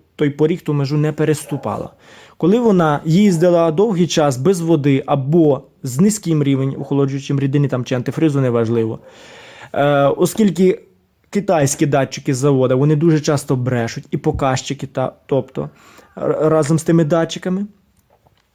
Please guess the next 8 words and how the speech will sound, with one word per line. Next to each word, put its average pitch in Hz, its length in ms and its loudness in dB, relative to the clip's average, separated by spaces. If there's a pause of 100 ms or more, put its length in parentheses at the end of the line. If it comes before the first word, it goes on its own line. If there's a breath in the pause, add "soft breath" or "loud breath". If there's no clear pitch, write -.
(200)
ви 170 180 2
можете 202 380 2
промахати 156 580 0
цей 139 160 0
момент 139 440 0
і 165 60 0
мотора 156 420 2
перегріти. 135 600 -2